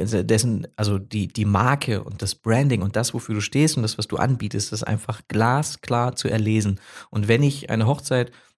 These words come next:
auf Santorini feiere mit einer bestimmten Planerin und ich hab diesen, dieses typischen Blick über Santorini,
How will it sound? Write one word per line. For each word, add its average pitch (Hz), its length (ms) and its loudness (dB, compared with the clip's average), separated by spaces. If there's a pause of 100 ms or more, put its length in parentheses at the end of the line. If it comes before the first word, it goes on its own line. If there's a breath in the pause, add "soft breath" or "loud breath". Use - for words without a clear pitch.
auf 104 140 -6
Santorini 156 800 2
feiere 175 640 0
mit - 220 -4
einer 107 160 -2
bestimmten 107 380 -8
Planerin 151 600 0
und - 220 -8
ich - 140 -12
hab - 140 -10
diesen, 107 340 -4 (100)
dieses 110 320 -8
typischen 131 580 -2
Blick 147 180 2
über 123 200 0
Santorini, 120 640 0